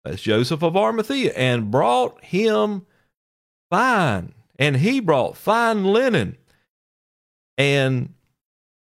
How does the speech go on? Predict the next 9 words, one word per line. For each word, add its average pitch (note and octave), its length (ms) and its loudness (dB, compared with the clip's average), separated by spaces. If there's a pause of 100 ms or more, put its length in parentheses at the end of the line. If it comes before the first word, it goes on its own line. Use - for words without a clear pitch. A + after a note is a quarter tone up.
(160)
took G#3 280 0
him G3 380 2
down," A2 340 0
talking C3 180 0
about C#3 220 -2
Christ C#3+ 480 -4
off A2+ 340 -4
the - 100 -10
cross, E2+ 640 -6